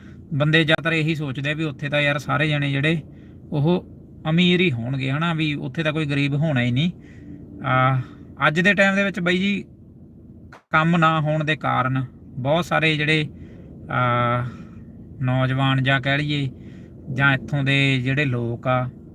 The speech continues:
ਉਹ ਸ਼ੈਲਟਰ ਹੋਮਾਂ ਦੇ ਵਿੱਚ ਰਹਿਣ ਦੇ ਲਈ ਮਜਬੂਰ ਹੋਏ ਪਏ ਆ, ਕਿਉਂਕਿ ਬਾਈ ਜੌਬ ਹੈ ਨਹੀਂ, ਗਰੀਬੀ ਆ ਹਨਾ।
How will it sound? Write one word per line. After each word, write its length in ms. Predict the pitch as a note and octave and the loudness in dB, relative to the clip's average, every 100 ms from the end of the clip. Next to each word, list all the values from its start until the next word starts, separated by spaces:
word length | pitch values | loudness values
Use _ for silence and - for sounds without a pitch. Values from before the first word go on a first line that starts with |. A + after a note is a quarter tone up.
| - - - | -18 -16 -8
ਉਹ 220 | D3+ D3 | -4 -4
ਸ਼ੈਲਟਰ 400 | - D3 C#3+ F3+ | 0 -2 0 2
ਹੋਮਾਂ 340 | C#3+ C3+ C3 | 2 2 2
ਦੇ 80 | B2+ | 0
ਵਿੱਚ 180 | B2+ B2+ | 0 0
ਰਹਿਣ 300 | B2 C3+ C#3+ | 0 2 2
ਦੇ 80 | C3+ | 0
ਲਈ 140 | C3 | 0
ਮਜਬੂਰ 440 | B2 A#2 A#2 A#2+ A#2 | 0 -2 -4 -4 -4
ਹੋਏ 220 | B2 A#2 | -4 -4
ਪਏ 280 | A#2 A2+ B2 | -4 -2 -2
ਆ, 100 | D3+ - - - - | -4 -10 -18 -12 -4
ਕਿਉਂਕਿ 240 | D3+ D3+ | 0 2
ਬਾਈ 200 | D3+ D#3 - - - | 2 2 -2 -10 -6
ਜੌਬ 340 | C3 C3+ C#3+ D#3 | -2 0 2 0
ਹੈ 340 | D#3 D#3+ F3 | 0 2 4
ਨਹੀਂ, 200 | D3+ D#3+ - - - D#3+ | 2 0 -4 -12 -12 -6
ਗਰੀਬੀ 420 | C3+ C#3 B2 C3 A#2 | -2 0 2 0 -2
ਆ 100 | - - - - - - | -8 -14 -14 -14 -16 -8
ਹਨਾ। 180 | D3 E3 | -2 -2